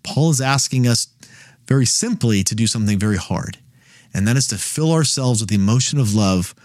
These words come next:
for the people that are around us. And that's tough, but it will absolutely transform us.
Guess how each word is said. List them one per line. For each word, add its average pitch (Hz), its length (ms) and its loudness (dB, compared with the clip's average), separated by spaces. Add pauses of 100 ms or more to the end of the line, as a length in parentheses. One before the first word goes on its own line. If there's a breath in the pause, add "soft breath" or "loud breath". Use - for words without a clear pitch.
(300 loud breath)
for - 200 -4
the 87 100 2
people 120 540 -2
that 98 160 0
are 95 200 0
around 82 440 0
us. - 360 -4 (3000)
And - 100 -2
that's 120 240 2
tough, - 460 -4 (2000 loud breath)
but 101 140 -2
it 110 100 2
will 117 260 0 (240)
absolutely 127 1120 2
transform - 800 -2
us. - 380 -6